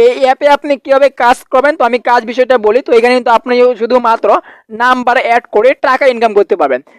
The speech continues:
তো নাম্বার অ্যাড করে টাকা ইনকাম করার জন্য আপনার first of all এখান থেকে কী করা লাগবে? তো first of all আপনারা কিন্তু এখানে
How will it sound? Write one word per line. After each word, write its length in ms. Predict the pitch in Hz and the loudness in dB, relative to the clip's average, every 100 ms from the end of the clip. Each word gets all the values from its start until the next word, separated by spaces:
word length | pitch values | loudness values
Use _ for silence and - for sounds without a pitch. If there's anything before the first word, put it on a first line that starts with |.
| _ | _
তো 60 | - 190 202 | -8 -4 -2
নাম্বার 280 | 247 262 277 | -2 0 0
অ্যাড 180 | 254 269 - | 2 0 0
করে 120 | 202 247 - | 0 0 0
টাকা 160 | 254 277 | -2 0
ইনকাম 240 | 277 277 277 | 0 -2 -2
করার 140 | 269 | -2
জন্য 100 | 277 269 | 0 -2
আপনার 180 | 320 277 - | -2 -2 0
first 240 | 233 233 - | -2 0 0
of 60 | 262 | 2
all 80 | 254 | 2
এখান 120 | 262 | 2
থেকে 140 | 262 254 | 0 -2
কী 60 | 277 | -2
করা 120 | 220 160 | 0 0
লাগবে? 180 | 143 127 - - _ - | -2 -4 -8 -20 _ -4
তো 60 | 202 - | -2 0
first 260 | 233 254 294 | -2 0 -2
of 40 | 285 | 0
all 80 | 285 | 0
আপনারা 200 | - 285 277 | 0 0 0
কিন্তু 140 | 262 262 | -2 0
এখানে 180 | 269 | 0